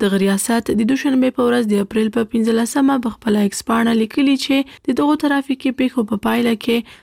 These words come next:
د اتو ښځو او دیارلسو ماشومانو په ګډون پنځوس تنه مړه شوي دي او یو سلو پنځه اتیا کسه نور چې څلور دېرش ښځې او درې دېرش ماشومان او یو سلو اتیا سړي وو ټپیان شوي دي. د دې ادارې د معلوماتو له مخې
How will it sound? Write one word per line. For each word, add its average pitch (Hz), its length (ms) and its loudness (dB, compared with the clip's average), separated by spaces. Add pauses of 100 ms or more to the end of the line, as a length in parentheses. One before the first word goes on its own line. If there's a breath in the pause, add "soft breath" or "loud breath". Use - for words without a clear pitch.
(140 loud breath)
د 240 160 2
اتو 294 240 0
ښځو 269 320 2
او 247 160 0
دیارلسو 208 500 0
ماشومانو 202 560 0
په 196 140 0
ګډون 226 340 2 (320 loud breath)
پنځوس 208 480 0
تنه 254 300 2
مړه 240 240 -2
شوي 190 340 0
دي 196 100 2 (440 loud breath)
او 202 60 2 (100)
یو 208 180 -2
سلو 202 240 -2
پنځه 208 340 2
اتیا 208 320 -4
کسه 208 300 0
نور 240 260 0
چې - 280 -12 (120)
څلور 277 360 2
دېرش 277 300 0
ښځې 254 280 0 (140)
او 240 60 2 (200)
درې 247 220 0
دېرش 202 280 -2
ماشومان 208 640 0
او 226 160 0
یو 226 160 0
سلو 233 240 0
اتیا 240 380 -2
سړي 208 340 2
وو 247 160 0 (200 loud breath)
ټپیان 247 380 0
شوي 190 380 0
دي. 196 100 2 (640)
د 214 120 2
دې 202 120 2
ادارې 196 340 0
د 196 120 0
معلوماتو 208 560 -2
له 233 100 -2
مخې 233 580 -2